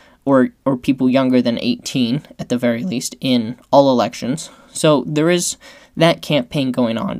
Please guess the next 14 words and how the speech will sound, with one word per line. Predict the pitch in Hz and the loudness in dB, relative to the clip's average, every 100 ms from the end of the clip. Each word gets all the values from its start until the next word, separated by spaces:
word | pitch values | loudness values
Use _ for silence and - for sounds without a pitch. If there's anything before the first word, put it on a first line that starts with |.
| - | -4
which | 139 135 - - - _ _ _ _ _ _ _ _ _ _ _ _ _ _ | -2 -2 -6 -12 -16 _ _ _ _ _ _ _ _ _ _ _ _ _ _
isn't | 180 190 180 - - | 4 4 4 0 0
the | 156 | 0
issue | 135 - 127 | 0 0 2
we're | 123 120 | 4 2
focusing | 120 117 110 123 - 113 | 0 -4 -4 -8 -6 -4
on | 120 | -2
now, | 123 170 170 | 0 0 0
so | - | -2
we | 160 165 | -2 0
won't | 160 - | -2 0
go | 147 127 | 0 0
into | 117 - | -2 -8
it. | - | -12